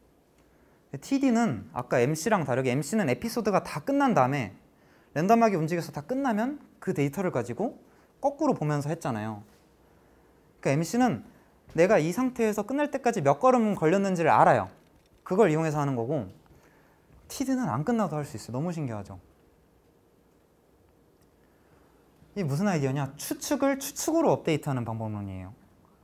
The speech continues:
약간 궤변 같죠?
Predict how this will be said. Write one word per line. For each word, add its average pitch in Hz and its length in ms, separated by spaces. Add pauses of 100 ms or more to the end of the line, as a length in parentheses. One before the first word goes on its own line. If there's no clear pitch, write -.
(1300)
약간 147 480 (120)
궤변 175 360
같죠? 107 340